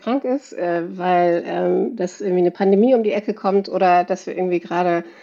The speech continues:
äh, vielleicht nicht mehr in die Büros zurück können, weil nicht mehr geheizt werden kann oder was, was weiß ich sozusagen. Ähm, und das ist eine, das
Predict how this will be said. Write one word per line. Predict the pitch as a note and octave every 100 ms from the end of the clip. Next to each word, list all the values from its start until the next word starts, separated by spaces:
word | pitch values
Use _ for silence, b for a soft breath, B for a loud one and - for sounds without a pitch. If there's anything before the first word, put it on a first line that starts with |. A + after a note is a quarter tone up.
| B B _
äh, | F3 E3 E3 E3+
vielleicht | - F#3+ F3+
nicht | G3+ G3
mehr | F3+
in |
die | F3+
Büros | F#3 G3+ G#3
zurück | - F#3+
können, | - E3+ F3 -
weil | F3+ E3+ F3
nicht | F#3+ F3+
mehr | F3+
geheizt | F3 F3 G3 -
werden | E3+
kann | E3+ F3
oder | F3 E3
was, | E3+ -
was | F3 -
weiß | F3+
ich | A3+ C4 -
sozusagen. | F#3 - G3 F3 G3+ B B B B -
Ähm, | F#3+ F#3 F#3+ F#3+ B B B _
und | G#3 G3 G3 -
das | G#3+ A3+ A3+ -
ist | A#3 - G#3+
eine, | - A3 A3 - - -
das | G#3